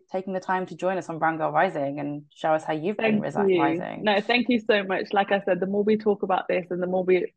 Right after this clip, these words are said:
Speaker 2: we, I can get the message out there to try and normalize these relationships, and that I could show that, you know, there's reasons why your parents,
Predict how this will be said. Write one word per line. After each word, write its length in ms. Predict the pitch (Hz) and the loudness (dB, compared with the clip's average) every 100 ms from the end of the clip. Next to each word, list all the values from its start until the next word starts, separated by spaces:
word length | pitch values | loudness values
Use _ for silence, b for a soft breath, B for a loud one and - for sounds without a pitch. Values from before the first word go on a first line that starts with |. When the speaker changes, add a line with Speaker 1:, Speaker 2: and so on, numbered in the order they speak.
| - | -2
Speaker 2:
we, 240 | 190 170 - - | 0 0 -2 -2
I 100 | 185 | -2
can 120 | 190 | 0
get 140 | 180 | -2
the 60 | - | -2
message 300 | 185 175 180 | -4 -2 2
out 180 | 175 165 | 2 4
there 220 | 180 175 - | 2 2 0
to 240 | 185 170 165 | 2 2 2
try 220 | - 180 | -2 -4
and 60 | 175 | 0
normalize 440 | 185 175 180 175 | 0 2 2 0
these 220 | 175 170 165 _ B B | 0 -2 -2 _ B B
relationships, 500 | 196 202 208 - - | 4 4 2 -2 -2
and 320 | 175 170 165 - _ _ _ _ _ _ _ _ _ | -2 -2 -4 -8 _ _ _ _ _ _ _ _ _
that 140 | - - _ - | -4 -4 _ 0
I 140 | 190 | 2
could 180 | 185 190 | 2 -2
show 300 | - 196 185 | 0 4 4
that, 220 | 180 160 - _ - | 4 0 -4 _ -2
you 120 | 196 | 0
know, 140 | 180 | 2
there's 220 | 170 175 170 | 2 2 2
reasons 400 | 190 202 190 175 | 2 2 2 0
why 100 | 175 | 0
your 120 | 165 | 0
parents, 540 | - 196 175 170 - | 0 0 0 -2 -8